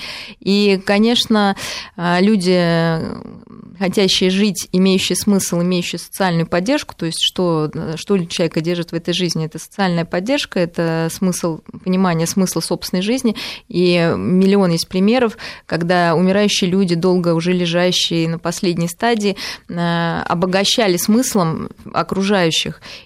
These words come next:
И от, то есть, э, если человек не мучается, а бы-, и у него всё, как говорится, в порядке с головой, потому что, на самом деле, наверное, самые страшные заболевания — это как раз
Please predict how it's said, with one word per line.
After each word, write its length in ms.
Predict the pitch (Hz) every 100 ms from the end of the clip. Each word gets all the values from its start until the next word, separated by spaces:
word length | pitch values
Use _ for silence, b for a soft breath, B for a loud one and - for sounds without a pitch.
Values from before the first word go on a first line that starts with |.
| -
И 400 | 170 170 170 170
от, 280 | 165 165 175
то 920 | 185 - - _ _ - _ _ -
есть, 380 | 170 - - -
э, 220 | 170 170
если 240 | 175 180 -
человек 280 | - 185 -
не 120 | 185
мучается, 840 | 233 277 247 185 - 175 160 160 -
а 240 | 160 165
бы-, 140 | 160 185
и 240 | - 170
у 40 | 170
него 220 | 170 165
всё, 360 | - 175 147 147 - _ - 190 180 165 _
как 140 | 160
говорится, 260 | 160 165 170
в 80 | -
порядке 380 | 175 180 -
с 60 | 165
головой, 460 | 170 180 190 277 302
потому 240 | - 160
что, 80 | -
на 60 | 170
самом 180 | 180
деле, 140 | 175 170
наверное, 160 | 170
самые 240 | 202 175 165
страшные 400 | - 170 - 165
заболевания — 560 | 165 175 175 170 156
это 120 | 160 165
как 220 | 165 165
раз 240 | 165 -